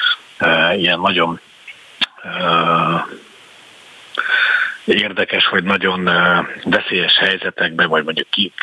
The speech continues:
kibertámadás, ilyen helyzetekbe ült össze, és akkor arról volt hír, hanem most ez a védelmi tanács van, e, aminek egy lényege van, hogy ilyen biztonságpolitikai, nemzetbiztonsági, rendészeti, katonai,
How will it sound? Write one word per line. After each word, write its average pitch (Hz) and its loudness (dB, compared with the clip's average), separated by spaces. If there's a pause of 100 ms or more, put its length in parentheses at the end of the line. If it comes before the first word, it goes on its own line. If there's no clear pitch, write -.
(140)
kibertámadás, 87 0
ilyen 87 -2
helyzetekbe 80 0
ült 82 -4
össze, 117 2
és - 2
akkor - -6
arról 78 2
volt 76 0
hír, 120 2
hanem 117 2
most 104 -2
ez 95 -10
a 95 0
védelmi 73 -2
tanács 69 -2
van, 135 -2 (960)
e, 95 2
aminek 110 0
egy 90 -2
lényege 87 -2
van, 107 0
hogy - -2
ilyen 85 -2
biztonságpolitikai, 95 0
nemzetbiztonsági, 87 0
rendészeti, 95 0
katonai, 85 0